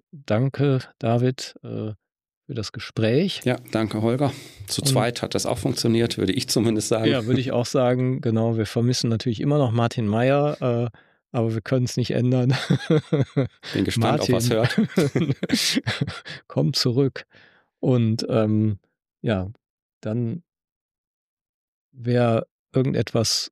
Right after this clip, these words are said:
Speaker 1: uns zurückmelden will, kann das wie immer gerne an team at praxisfeld,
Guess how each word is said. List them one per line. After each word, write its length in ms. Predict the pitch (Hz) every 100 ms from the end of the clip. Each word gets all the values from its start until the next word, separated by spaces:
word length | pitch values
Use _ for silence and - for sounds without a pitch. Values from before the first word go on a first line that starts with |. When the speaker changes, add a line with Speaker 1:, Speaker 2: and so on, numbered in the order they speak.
| _
Speaker 1:
uns 340 | - 123 113 -
zurückmelden 680 | - 143 - 131 127 120 113
will, 240 | 117 110
kann 240 | - 113
das 260 | 110 101 -
wie 160 | - 113
immer 260 | 120 113 107
gerne 360 | 107 104 104
an 200 | 101 101
team 260 | - 139 127
at 240 | 110 -
praxisfeld, 880 | - 139 - 135 - 120 113 - -